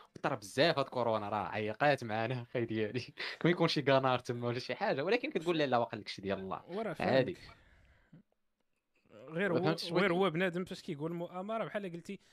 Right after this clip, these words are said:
Speaker 2: انا بالنسبه لي واقيلا ت-، الاخت وفاء شافت، شافتها بحال هكا، وفاش كتقول، كتلقى شي حاجه طاريه وكتقول: "اه، غا مؤامره". بحال ما كيخليكش انك دير داك البروسيس ديال مت-، داك اوكام ريزر اللي عطيت ديك الساعات ديال انك كتبدا
Speaker 1: آه،
Speaker 2: كتحط
Speaker 1: صافي، راه
Speaker 2: احتمالات
Speaker 1: لا.
Speaker 2: وكتحلل شويه، فهمتي؟
Speaker 1: اه، هنا فين كاينه، هنا كاين، كاين في ديك الكلمه اللي قلتي دابا،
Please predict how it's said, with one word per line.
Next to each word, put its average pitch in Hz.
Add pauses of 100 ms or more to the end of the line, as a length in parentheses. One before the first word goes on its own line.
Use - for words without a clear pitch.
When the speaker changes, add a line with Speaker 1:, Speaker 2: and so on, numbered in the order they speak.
(200)
Speaker 2:
انا 185
بالنسبه 151
لي 156
واقيلا 147
ت-، - (640)
الاخت -
وفاء 135
شافت، 131
شافتها 131
بحال 131
هكا، 147 (480)
وفاش 170
كتقول، 160 (500)
كتلقى 165
شي 165
حاجه 151
طاريه 202
وكتقول: 147 (320)
"اه، 196
غا 160
مؤامره". 147 (400)
بحال 254
ما 247
كيخليكش 226
انك 220
دير 160
داك 156
البروسيس 190
ديال 147
مت-، 160
داك 156
اوكام 175
ريزر 151
اللي 143
عطيت 135
ديك 139
الساعات 190
ديال 147
انك 156
كتبدا 143
Speaker 1:
آه، 214
Speaker 2:
كتحط -
Speaker 1:
صافي، 208
راه 196
Speaker 2:
احتمالات 185
Speaker 1:
لا. -
Speaker 2:
وكتحلل 160
شويه، 143
فهمتي؟ 170
Speaker 1:
اه، 214
هنا 185
فين 214
كاينه، 202
هنا 180
كاين، 208
كاين 196
في 196
ديك 190
الكلمه 208
اللي 196
قلتي 190
دابا، 175